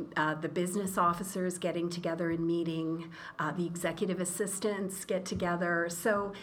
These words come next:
that's also really fun too, because those professionals are also,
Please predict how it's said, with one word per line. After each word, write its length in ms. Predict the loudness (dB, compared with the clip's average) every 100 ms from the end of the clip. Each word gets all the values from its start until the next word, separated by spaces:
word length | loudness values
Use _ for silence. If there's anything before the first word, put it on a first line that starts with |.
| -16 2
that's 300 | 2 4 2
also 240 | 0 2
really 300 | 2 4 2
fun 360 | 0 0 2 2
too, 280 | 0 -2 0
because 480 | 0 0 -2 -2 -2
those 580 | 2 4 4 2 -6 -10 -16 -18 -14 0
professionals 720 | 0 2 0 2 2 2 4
are 160 | 2
also, 760 | 2 2 2 0 0 2 0 -4